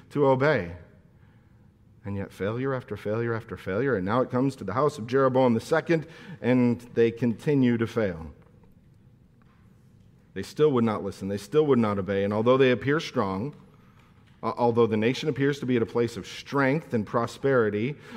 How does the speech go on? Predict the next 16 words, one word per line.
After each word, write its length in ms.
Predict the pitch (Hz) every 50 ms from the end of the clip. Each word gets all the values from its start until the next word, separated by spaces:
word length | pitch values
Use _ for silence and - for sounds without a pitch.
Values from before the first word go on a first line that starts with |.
| 165
although 220 | - 123 135 131 135
the 120 | 120 123
king 340 | 127 - - 160 156 175 185
appears 320 | 160 - 131 127 120 117
powerful, 880 | - - - 156 151 160 147 143 139 - - 117 113 117 139 160 160 - - - - - - _ - - - - - _ _ - _ _ _ _ _ _ _ _ - _ _ _ _ - _ _ _ _ - -
God 160 | 110 113 117
is 100 | 117 107
going 200 | 120 117 117 110
to 60 | 107
judge. 460 | 98 101 98 78 71 - - - - - _ _ - _ _ _ _ _ _ _ _ _ _ _ _ _ _ _ _ _ _ _ _ _
And 80 | - 104
he's 100 | 107 104
going 160 | 113 120 120
to 80 | 123 120
judge 320 | 113 110 113 113 - 98
rightly. 400 | 104 101 98 - - 82 80 73